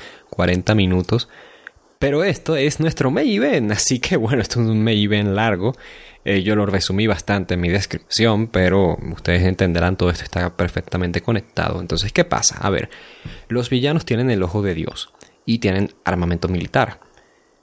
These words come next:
Los Rápidos y Furiosos tienen un plan para hackear al ojo de Dios y, digamos, robarse el software,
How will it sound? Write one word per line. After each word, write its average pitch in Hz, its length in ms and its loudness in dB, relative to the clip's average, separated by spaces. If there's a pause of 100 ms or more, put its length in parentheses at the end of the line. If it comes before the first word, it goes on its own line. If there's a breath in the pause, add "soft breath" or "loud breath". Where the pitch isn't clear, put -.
(200)
Los 98 220 0
Rápidos 107 320 2
y - 20 0
Furiosos 135 460 0
tienen 123 240 2
un 156 160 2
plan 104 500 0 (360 soft breath)
para 107 240 2
hackear 117 680 0
al 101 220 2
ojo 117 240 0
de 123 100 2
Dios 110 540 2
y, 196 380 0 (380)
digamos, 101 540 2
robarse 101 920 2
el 90 140 0
software, 95 580 -2